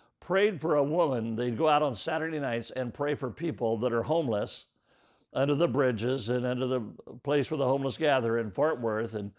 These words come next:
and take them food and pray for them. And, and a lady was saved who'd been in a severe car wreck,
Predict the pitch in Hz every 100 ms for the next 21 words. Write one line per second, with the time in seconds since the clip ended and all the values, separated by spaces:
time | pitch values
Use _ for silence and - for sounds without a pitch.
0 | _ _ _ - 120 117 101 107 - 139
1 | 135 180 135 190 165 131 127 131 147 120
2 | 143 139 143 123 - - - 143 147 147
3 | 202 233 226 180 - 185 147 113 117 120
4 | 117 139 151 131 117 - - 127 170 180
5 | - 147 143 127 110 104 82 - -